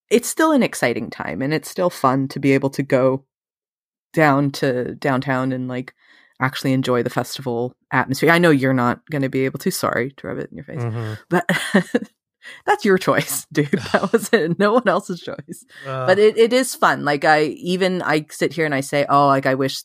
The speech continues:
Speaker 1: that, you know, I'm not as enthused about the tiff lineup," you know, an unenthusiastic tiff lineup is still a tiff lineup. So I'm
Speaker 2: Mm-hmm.
Speaker 1: still looking forward to going to the festival.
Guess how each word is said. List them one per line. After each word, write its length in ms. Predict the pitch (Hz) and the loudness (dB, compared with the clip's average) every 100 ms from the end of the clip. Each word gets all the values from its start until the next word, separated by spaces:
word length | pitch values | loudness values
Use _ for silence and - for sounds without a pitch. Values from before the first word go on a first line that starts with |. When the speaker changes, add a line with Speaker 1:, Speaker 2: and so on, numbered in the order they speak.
| - | -2
Speaker 1:
that, 160 | 135 | 0
you 100 | 123 | 0
know, 80 | 131 | 0
I'm 160 | 117 135 | 0 2
not 240 | 131 123 | 2 2
as 360 | - 117 117 120 | 0 -4 -4 -8
enthused 480 | 123 123 143 139 131 | -8 -6 -4 -6 -4
about 180 | 139 127 | -4 -4
the 60 | |
tiff 200 | - 131 | -6 -6
lineup," 340 | 131 127 123 117 _ _ _ _ _ _ _ | -4 -2 -2 -4 _ _ _ _ _ _ _
you 120 | 143 | 2
know, 180 | 131 120 | 2 0
an 220 | - 139 139 | 2 2 4
unenthusiastic 1040 | 147 147 147 135 131 127 - 135 117 - - _ | 2 2 2 2 2 0 0 0 -2 -4 -20 _
tiff 280 | - 127 123 | -2 -2 0
lineup 340 | 127 127 131 | -2 0 0
is 120 | 127 123 | -2 -2
still 260 | - 127 | 0 2
a 180 | 123 123 - _ | 2 0 -4 _
tiff 220 | - - | -4 -2
lineup. 380 | 95 78 85 - | -2 -4 -6 -10
So 220 | - 80 | -6 -2
I'm 120 | - 143 | 2 2
Speaker 2:
Mm-hmm. 60 | |
Speaker 1:
still 160 | 104 143 | 4 4
looking 220 | 131 - | 4 0
forward 260 | - 117 - | 0 0 0
to 60 | |
going 300 | - 80 71 | -2 -4 -4
to 100 | - | -10
the 60 | - | -16
festival. 420 | - - - 170 | -18 -16 -12 -12